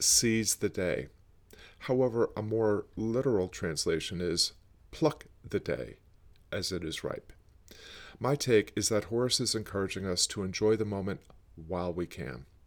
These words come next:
While time flies, or tempus fugit, as Horace would say,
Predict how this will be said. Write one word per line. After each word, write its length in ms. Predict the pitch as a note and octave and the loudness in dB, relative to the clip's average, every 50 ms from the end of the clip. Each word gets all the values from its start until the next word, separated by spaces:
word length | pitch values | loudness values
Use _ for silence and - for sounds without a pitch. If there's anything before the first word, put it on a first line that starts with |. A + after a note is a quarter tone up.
| _ _ - - _ - - - - - - - | _ _ -20 -20 _ -20 -20 -20 -20 -20 -18 0
While 120 | - A2 G#2+ | 2 2 2
time 400 | - - - C#3 C3+ C3+ C3+ B2+ | 2 0 -2 0 0 0 0 -2
flies, 640 | - - - C3 A#2+ G#2 F#2 F2+ F2+ G#2 - - - - - | -4 -4 -2 0 2 2 2 2 2 2 0 -2 -4 -2 -2
or 300 | G#2 F#2+ F2+ F2+ F2 - - - - | 0 0 0 0 -2 -8 -16 -12 -10
tempus 400 | - - G#2+ F2+ - F#2 - - | -4 -4 -4 -2 -2 -2 -2 -2
fugit, 360 | - - G#2+ G#2+ - F#2+ - - - - - - - - - | 0 0 0 2 2 0 0 -2 -8 -20 -20 -20 -20 -10 -8
as 180 | - G2+ - - | -4 -4 -4 -2
Horace 340 | - G2 F2 E2+ - - | -2 -2 -2 -2 -2 -6
would 100 | - F2 | -6 -6
say, 300 | - - - E2 F#2 G#2+ | -4 -2 0 0 0 -2